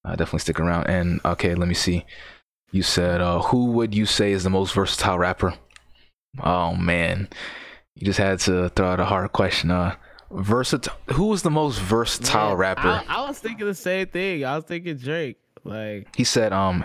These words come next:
Speaker 1: he said, "I feel it's between Drake and Yase, uh, but I honestly haven't found more rappers who to experiment with genres." And I'm gonna, I'm gonna agree with you on that. I have not,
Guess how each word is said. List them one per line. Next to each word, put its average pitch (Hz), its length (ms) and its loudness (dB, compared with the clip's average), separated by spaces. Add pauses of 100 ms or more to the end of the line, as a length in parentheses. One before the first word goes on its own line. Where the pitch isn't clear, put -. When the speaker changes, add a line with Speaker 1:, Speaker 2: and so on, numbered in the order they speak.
(120)
Speaker 1:
he - 80 -6
said, 101 160 2
"I - 80 0
feel 104 240 2
it's - 80 -4
between 98 340 0
Drake 101 320 0
and 92 260 2 (800)
Yase, 98 300 2
uh, 90 500 2
but 90 220 2
I 90 80 2
honestly 92 320 0
haven't 92 240 0
found 87 240 2
more 87 120 2
rappers 87 460 0
who - 140 0
to - 160 -4
experiment 82 400 0
with 85 100 -4
genres." 82 400 -2 (1200)
And 101 180 0
I'm 139 240 2
gonna, 135 440 2 (120)
I'm 131 140 2
gonna 123 320 2
agree 101 380 2
with 95 200 0
you 101 160 4
on 87 160 0
that. 87 280 2 (800)
I 104 100 2
have 131 260 0
not, 104 500 0